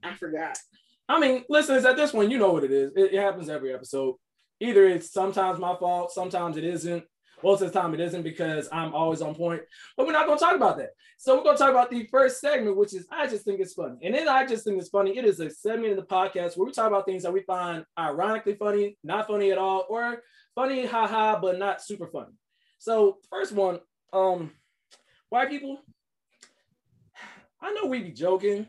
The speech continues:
Speaker 2: and we be talking about how you guys don't be washing
Speaker 1: Or seasoning food.
Speaker 2: or putting on moisture or, um, minding your own business or, um, staying out of black business or having white locks, 'cause, again,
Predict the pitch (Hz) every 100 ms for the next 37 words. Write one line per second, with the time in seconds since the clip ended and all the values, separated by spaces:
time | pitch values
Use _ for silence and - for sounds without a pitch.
0 | _ - 180 240 190 185 190 190 180 170
1 | 180 180 175 180 175 170 165 156 139 175
2 | 185 185 180 175 - - 175 170 185 185
3 | 175 175 - 175 175 185 202 _ _ 160
4 | 175 175 170 170 190 180 175 165 170 180
5 | - 175 175 180 _ _ _ _ _ _
6 | _ _ - 165 170 160 165 165 156 156
7 | 135 - _ 131 196 196 185 190 175 185
8 | 185 190 190 185 - _ - 165 165 165
9 | 160 160 160 147 135 _ _ _ - 185
10 | 190 185 170 190 170 185 180 185 185 -
11 | 160 165 160 156 151 - - 185 170 170
12 | 180 165 175 180 - 165 143 - _ _
13 | 143 156 123